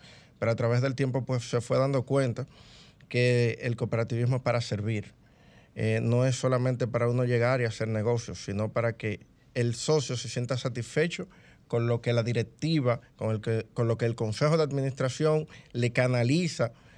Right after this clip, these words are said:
al socio para nosotros poderle servir. Y eso hace P M Electromuebles día tras día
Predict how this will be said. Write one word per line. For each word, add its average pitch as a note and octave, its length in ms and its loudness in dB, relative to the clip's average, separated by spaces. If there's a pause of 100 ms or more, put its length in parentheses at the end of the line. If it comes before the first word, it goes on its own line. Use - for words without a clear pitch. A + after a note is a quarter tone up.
al B2+ 160 0
socio C3 320 -2
para A2 240 0
nosotros A2+ 400 -4
poderle A2+ 300 -2
servir. G#2+ 300 -2
Y C#3 100 2
eso F3 240 2
hace E3+ 180 -2
P D#3 180 4
M D3+ 140 4
Electromuebles D3 720 2
día C3 160 0
tras C3+ 200 -2
día C#3 300 0